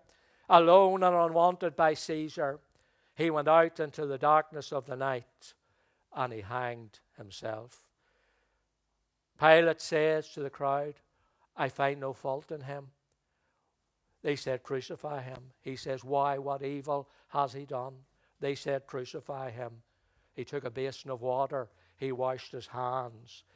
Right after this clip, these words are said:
He said, "I'm innocent of the blood of this dear man." But his conscience caught up with him.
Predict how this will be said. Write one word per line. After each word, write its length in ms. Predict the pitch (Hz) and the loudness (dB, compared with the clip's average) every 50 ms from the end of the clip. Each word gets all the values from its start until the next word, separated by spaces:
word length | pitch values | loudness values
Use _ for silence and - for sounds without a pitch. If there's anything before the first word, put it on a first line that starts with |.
| _ _ | _ _
He 120 | - 120 110 | -14 -14 -12
said, 280 | - - 220 214 165 | -12 -12 -12 -8 -4
"I'm 240 | 143 131 131 131 127 | -4 -4 -4 -4 -4
innocent 480 | 127 131 131 131 - - - 135 120 113 | -6 -6 -8 -8 -10 -12 -18 -20 -18 -16
of 140 | 127 117 113 | -14 -12 -12
the 80 | 120 | -12
blood 460 | 107 117 120 123 123 123 113 113 - _ _ _ _ _ _ _ _ - | -10 -8 -6 -4 -4 -4 -6 -8 -16 _ _ _ _ _ _ _ _ -12
of 220 | - 131 117 110 | -10 -10 -10 -8
this 500 | 110 120 120 110 110 - - - - - _ _ _ _ _ _ _ _ _ _ _ _ _ _ _ _ _ _ - | -8 -10 -10 -10 -12 -16 -20 -20 -20 -20 _ _ _ _ _ _ _ _ _ _ _ _ _ _ _ _ _ _ -14
dear 180 | - 117 117 110 | -12 -10 -10 -10
man." 480 | 110 104 110 113 113 110 110 110 110 _ _ _ _ _ _ _ _ _ _ _ _ _ _ _ _ _ _ - | -10 -10 -10 -10 -10 -12 -14 -18 -20 _ _ _ _ _ _ _ _ _ _ _ _ _ _ _ _ _ _ -4
But 140 | 131 123 - - - | -4 -4 -4 -8 -16
his 140 | 180 127 - | -16 -16 -16
conscience 840 | - - 139 123 120 127 - - - 120 113 117 - - - - _ _ | -12 -8 -8 -8 -8 -8 -14 -18 -18 -18 -20 -20 -20 -20 -20 -20 _ _
caught 240 | - - 120 113 110 | -12 -10 -8 -8 -8
up 160 | 117 - - | -10 -14 -16
with 140 | 139 - - | -18 -16 -14
him. 220 | 139 127 139 135 | -14 -14 -16 -20